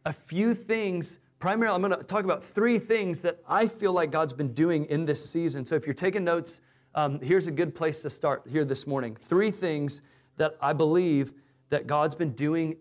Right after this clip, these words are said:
in the body of Christ in this season. Number one, we're gonna unpack these this morning. Uh, number one, he's been purifying his bride. Number two, he's been preparing his way.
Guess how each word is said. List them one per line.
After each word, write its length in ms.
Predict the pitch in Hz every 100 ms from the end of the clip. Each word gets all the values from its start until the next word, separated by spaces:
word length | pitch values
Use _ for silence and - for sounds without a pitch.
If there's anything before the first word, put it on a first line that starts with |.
| -
in 220 | 147 160
the 80 | 139
body 460 | 104 139 143 180
of 100 | 175
Christ 340 | - 147 135 -
in 100 | 131
this 120 | 117
season. 420 | - 127 117 117 - _ _ _ _ _ _ -
Number 280 | 135 160 170
one, 240 | 147 123
we're 80 | 139
gonna 160 | 156 139
unpack 380 | 139 143 127
these 220 | - 123 117
this 220 | 123 -
morning. 320 | 120 117 107 _ _ _ _ _
Uh, 160 | - 135 -
number 320 | 139 170 185
one, 220 | 151 135
he's 160 | 139 120
been 220 | 135 131
purifying 800 | - - 151 175 - 156 156 151
his 120 | 123
bride. 400 | 110 101 92 92 _ _ _ _ _ _ _ _ -
Number 220 | 147 143
two, 260 | - 151
he's 240 | 127 131 113
been 300 | - 131 117 - _ _
preparing 720 | - 123 - - 165 190 202 190
his 240 | 147 117
way. 440 | 107 117 104 78